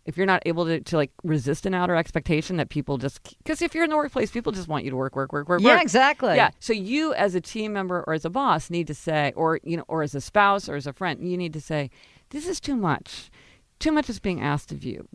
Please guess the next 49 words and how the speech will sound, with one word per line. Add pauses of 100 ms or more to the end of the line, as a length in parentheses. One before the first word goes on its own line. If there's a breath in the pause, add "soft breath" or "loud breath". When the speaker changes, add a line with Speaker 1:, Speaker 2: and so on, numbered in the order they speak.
(140)
Speaker 1:
Let's,
let's
figure
out
how
you
can
get
outer
accountability
for
meeting
an
inner
expectation
of
giving
yourself
a
break
or
pushing
back." (280)
Speaker 2:
All
right,
so (120)
questioner,
you
can
get
analysis
paralysis.
Speaker 1:
Yes.
Speaker 2:
You
can
seem
like
a
crackpot.
Speaker 1:
Yeah.
Speaker 2:
Obliger,
you
can,
like,
snap (240)
and
Speaker 1:
Yes.
Speaker 2:
be
like,